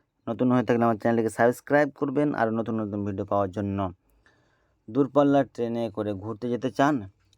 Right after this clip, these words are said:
অথচ পছন্দের সিট পাবেন কি না তাই নিয়ে সংশয়ে ভুগছেন? এতদিন এটাই ছিল এদেশের ট্রেন যাত্রার পরিচিত ছবি।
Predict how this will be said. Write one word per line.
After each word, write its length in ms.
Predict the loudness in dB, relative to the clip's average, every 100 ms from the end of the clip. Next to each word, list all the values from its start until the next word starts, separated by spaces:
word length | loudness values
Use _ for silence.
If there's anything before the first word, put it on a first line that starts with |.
| -4
অথচ 320 | 0 2 4 4 4
পছন্দের 560 | 2 0 2 4 4 2
সিট 340 | 0 -6 -6 -6 -14 -2
পাবেন 340 | 0 2 -2
কি 180 | -4 -6
না 200 | -4 -4
তাই 220 | -2 -2
নিয়ে 240 | -2 -4 -6
সংশয়ে 640 | -8 -8 -4 -2 -2 -4 -8 _ -10
ভুগছেন? 400 | -8 -6 -2 -2 -4 -14 _ _ _ _ _ _ _ _ _
এতদিন 460 | -6 -4 0 2 2
এটাই 300 | 0 0 0
ছিল 200 | 0 0 2
এদেশের 400 | 2 0 0 -2
ট্রেন 260 | 0 -4 -2
যাত্রার 340 | -2 -2 -4
পরিচিত 500 | -4 -4 -4 -6 -8
ছবি। 460 | -10 -8 -8 -8